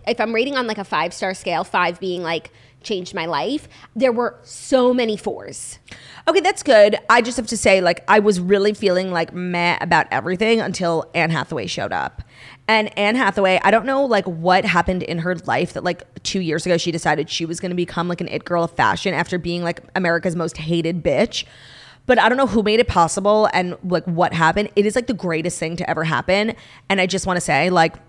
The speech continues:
Speaker 2: never thought I'd say those words, like, Anne Hathaway saved the day.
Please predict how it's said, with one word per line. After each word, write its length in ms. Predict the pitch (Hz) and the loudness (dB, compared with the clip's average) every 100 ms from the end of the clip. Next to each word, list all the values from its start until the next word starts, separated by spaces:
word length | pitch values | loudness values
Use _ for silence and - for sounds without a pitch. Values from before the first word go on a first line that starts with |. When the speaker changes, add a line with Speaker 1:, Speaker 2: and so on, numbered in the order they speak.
| _ _ _ _ _ | _ _ _ _ _
Speaker 2:
never 240 | 202 202 208 | 2 2 4
thought 180 | 226 202 | 2 2
I'd 140 | 190 | 0
say 100 | 180 | -2
those 200 | 170 165 | -2 -2
words, 180 | 165 156 | -4 -2
like, 180 | 170 - 180 | -8 -6 -4
Anne 200 | 180 175 | -4 -2
Hathaway 420 | 160 160 170 151 | -2 -2 -2 -2
saved 400 | - - 139 156 | -6 -6 -6 -6
the 80 | - | -6
day. 300 | 78 50 | -8 -10